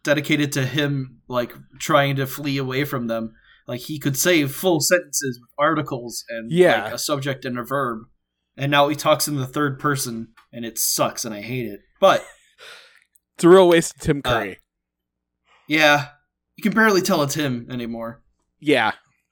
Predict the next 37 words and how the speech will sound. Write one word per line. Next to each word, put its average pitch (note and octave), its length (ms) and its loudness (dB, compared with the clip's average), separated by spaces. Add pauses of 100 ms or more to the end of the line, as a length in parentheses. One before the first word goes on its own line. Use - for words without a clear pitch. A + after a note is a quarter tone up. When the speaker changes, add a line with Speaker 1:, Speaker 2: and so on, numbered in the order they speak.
(100)
Speaker 2:
'cause D#3+ 140 -4
he's D#3+ 120 -2
not D3+ 220 -2
saying C#3 300 0
real C3 180 -2
things. A#2 640 -8 (960)
Speaker 1:
Ren G#3 260 2
says, F3 540 2 (100)
"All E3 100 2
right, E3 160 2
fine, D3 220 6
I'll C#3 140 2
work C#3+ 160 0
with C#3+ 100 -8
this C#3 160 -2
asshole." C3+ 640 -2
And C3 120 -6
then B2+ 160 -4
Bluth's B2 360 -2
like, A#2 200 -6
"Yeah, D3 480 4
me E3 140 -2
too, F3 220 2
I C3 80 2
guess." A#2 500 -2 (920)
And A#2+ 240 -6
the A#2+ 40 -8
shaking C#3+ 380 -2
stops C3+ 440 0
and B2 120 -8
the, A2 300 -10
the C3 80 -8
shackles C#3+ 420 0
disappear, C#3 540 -4
only G#3+ 200 2
to A3 80 0
reappear, A3+ 640 0